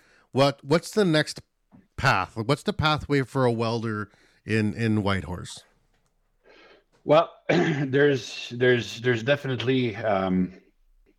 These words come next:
Speaker 2: lots of, lots of opportunities for lots of different, uh, type of work. Like, for example, as a company now, we do our own steel erection.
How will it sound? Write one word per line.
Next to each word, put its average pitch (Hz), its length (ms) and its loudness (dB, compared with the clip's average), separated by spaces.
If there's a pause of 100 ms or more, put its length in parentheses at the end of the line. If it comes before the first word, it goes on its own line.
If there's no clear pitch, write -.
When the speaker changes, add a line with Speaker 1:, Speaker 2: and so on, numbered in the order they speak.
(360)
Speaker 2:
lots 123 300 2
of, 98 200 2
lots 135 220 4
of 113 80 2
opportunities 110 640 0
for 107 240 2
lots 101 300 2
of 90 180 -8
different, 98 800 -2
uh, 101 180 -2
type 107 320 2
of 90 140 -2
work. - 480 4
Like, 101 180 0
for 101 140 2
example, 104 500 4
as 98 140 2
a 98 40 0
company 104 440 2
now, 95 280 6
we 95 320 2
do 104 160 2
our 98 160 6
own 101 140 4
steel 104 260 -2
erection. 92 560 0